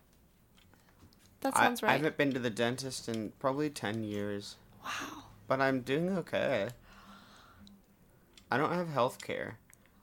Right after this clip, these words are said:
Speaker 2: I
Speaker 1: Oh,
Speaker 2: also
Speaker 1: yeah.
Speaker 2: had a rash on my leg for, like, <laughs> four years. But it's not, like, a rash. It's probably more of just, like, a scarry eczema type, like
Speaker 1: Did it go away?
Speaker 2: It doesn't, like, itch. It's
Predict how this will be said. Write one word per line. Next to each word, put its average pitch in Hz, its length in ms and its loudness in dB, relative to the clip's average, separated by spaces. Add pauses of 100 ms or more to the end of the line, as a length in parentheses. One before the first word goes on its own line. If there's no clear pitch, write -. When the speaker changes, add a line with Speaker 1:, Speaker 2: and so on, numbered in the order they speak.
Speaker 2:
I 196 100 4
Speaker 1:
Oh, 208 80 6
Speaker 2:
also 208 180 4
Speaker 1:
yeah. 165 100 4
Speaker 2:
had 165 100 4
a 175 100 6
rash 110 360 2
on 117 100 0
my 113 140 2
leg 107 320 0
for, 104 200 -6
like, 113 260 -4
<laughs> - 60 -12
four 120 680 -4
years. 117 500 0 (600)
But 147 80 6
it's - 140 -4
not, 190 120 6
like, 202 140 2
a 196 80 6
rash. 123 420 6
It's - 120 -10
probably 143 320 4
more 123 200 6
of 113 80 0
just, 117 220 -6
like, 120 180 -2
a 113 160 0
scarry 107 640 0
eczema 104 640 -4
type, 101 360 -8
like 92 340 -8 (180)
Speaker 1:
Did 220 140 0
it 220 80 0
go 220 160 2
away? 208 300 0 (1120)
Speaker 2:
It 120 160 -8
doesn't, 160 280 0
like, 190 280 -4
itch. 117 600 -2
It's - 0 -